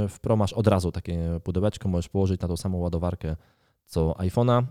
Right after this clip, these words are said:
naładować go bezprzewodowo, możesz położyć go w samochodzie na półeczkę do ładowania bezprzewodowego i też naładować go przewod-, bezprzewodowo, więc to jest akurat bardzo fajne. Podobno iPhone jedenaście ma wbudowane ładowanie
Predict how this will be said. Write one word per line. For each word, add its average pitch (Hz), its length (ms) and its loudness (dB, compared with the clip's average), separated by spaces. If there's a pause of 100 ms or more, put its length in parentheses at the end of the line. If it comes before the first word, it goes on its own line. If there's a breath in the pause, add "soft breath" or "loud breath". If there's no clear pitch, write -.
(120)
naładować 95 440 0
go - 80 -4
bezprzewodowo, 95 600 0
możesz 95 220 2
położyć 90 340 0
go 82 200 -2
w - 80 -8
samochodzie 98 680 0
na 90 480 -2
półeczkę 90 320 -4
do 87 80 0
ładowania 90 360 0
bezprzewodowego 90 640 -2
i 82 60 0
też - 160 -2
naładować 101 380 2
go 104 80 0
przewod-, 101 460 -2
bezprzewodowo, 101 640 0 (340 soft breath)
więc 90 280 -2
to 87 100 0
jest - 220 -2
akurat - 240 -2
bardzo 85 240 0
fajne. 110 260 0 (380 loud breath)
Podobno 113 480 6
iPhone 101 300 2
jedenaście 98 680 2 (180)
ma 92 240 -2
wbudowane 95 760 4 (360 soft breath)
ładowanie 92 720 4